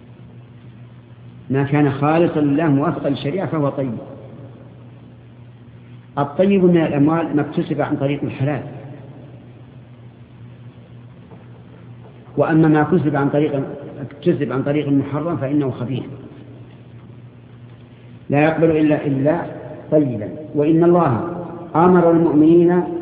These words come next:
بما أمر به المرسلين، فقال تعالى: "يا أيها الرسل كلوا من الطيبات واعملوا صالحا".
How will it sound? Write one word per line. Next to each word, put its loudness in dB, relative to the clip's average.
بما 2
أمر 2
به 0
المرسلين، 2
فقال -2
تعالى: 0
"يا 2
أيها 2
الرسل -4
كلوا 0
من 2
الطيبات -2
واعملوا -4
صالحا". -12